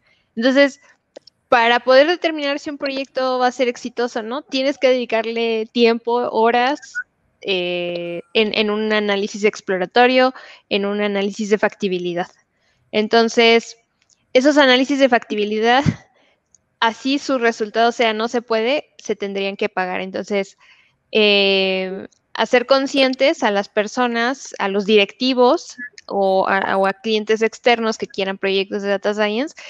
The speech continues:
que es parte del proceso, o sea, que, que puede, que puede suceder. Y, y bueno, hay algunos casos muy desafortunados donde sí se vende el proyecto y <laughs> pues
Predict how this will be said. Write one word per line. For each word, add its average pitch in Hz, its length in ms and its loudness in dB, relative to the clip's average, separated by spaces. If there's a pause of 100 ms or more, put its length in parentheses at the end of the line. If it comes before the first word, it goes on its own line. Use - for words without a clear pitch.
(200)
que 208 160 0
es - 160 -8
parte 185 300 -4
del 233 100 0
proceso, 220 560 -4
o - 120 -10
sea, 196 220 -6
que, 185 440 -6 (100)
que 185 400 -8
puede, 196 400 0
que 196 100 2
puede 196 280 0
suceder. 202 500 -2 (600)
Y, 220 800 2 (120)
y 247 80 0
bueno, 294 200 4
hay 214 180 4
algunos 247 360 0
casos 247 280 -4
muy 233 160 0
desafortunados 214 760 -4
donde 185 220 -8
sí 247 200 -8
se 240 100 0
vende 226 180 -4
el 220 60 -8
proyecto 196 520 -6
y 196 300 -4 (320)
<laughs> - 300 -20
pues 202 280 2